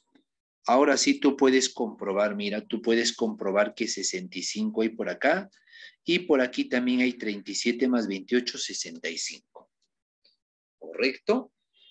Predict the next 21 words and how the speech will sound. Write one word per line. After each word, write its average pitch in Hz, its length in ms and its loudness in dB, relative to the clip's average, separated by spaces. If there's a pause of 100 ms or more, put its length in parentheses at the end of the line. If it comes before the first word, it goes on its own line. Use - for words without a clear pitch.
Me 123 220 0
pide 156 420 0
calcular 131 680 0
la 117 160 -2
medida 104 380 -2
del 101 180 -2
ángulo 110 480 -2
B 98 240 0
O 98 140 0
N. 120 360 0 (760)
Me 98 440 -6
pide 156 680 0 (420)
la 117 360 -2
medida 113 540 -2
del 95 180 -6
ángulo, 92 760 -6 (760)
¿ya? 107 360 -6
B 104 540 -2 (1080)
B 123 220 4
O 104 180 2
N. 80 180 -6